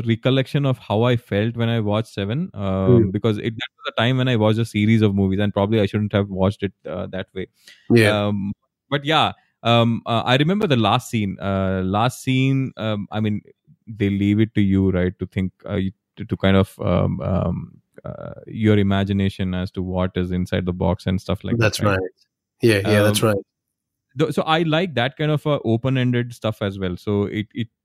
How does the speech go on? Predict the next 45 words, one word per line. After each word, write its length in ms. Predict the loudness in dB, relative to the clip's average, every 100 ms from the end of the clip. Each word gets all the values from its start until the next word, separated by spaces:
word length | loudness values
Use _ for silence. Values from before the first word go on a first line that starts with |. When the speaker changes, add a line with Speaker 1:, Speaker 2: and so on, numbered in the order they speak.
| _
Speaker 1:
uh, 200 | 0 2 2
it's 180 | 0
up 160 | -2 0
to 60 | 2
your 180 | 4 4
imagination 680 | 4 2 2 2 2 0
as 140 | 0 0
to 120 | 0
how 180 | 0 2
you 140 | 2 2
want 240 | 0 0
to 80 | -2
end 160 | -4
the 60 | -6
story, 360 | -6 -6 -6 -6
right? 180 | -8 -6
I, 280 | -6 -6
I, 40 | 0
so 140 | 4
Speaker 2:
Yeah. 120 | 4 2 -2 -8 -16 _ _ -10
Speaker 1:
I 40 | -6
found 260 | -4 -2
that 100 | -4
fascinating. 560 | -6 -8 -6 -6 -8 -18 _ -8
That's 160 | -4
Speaker 2:
That's 120 | -2
Speaker 1:
what 80 | 0
I 20 | -2
Speaker 2:
right. 80 | 0
And 180 | 0 0
Speaker 1:
think 0 |
Speaker 2:
so 240 | -2 0
those, 140 | 0 0
those 240 | 0 0
movies 340 | 0 0 -2
fall 320 | -2 0 2 2
in 320 | 2 0 -2
the 80 | -2
horror 240 | 0 0
genre 320 | 0 0 -2
as 140 | -2 0
well 160 | -2
for 100 | 0
that 160 | -4 -2
reason, 320 | -2 -2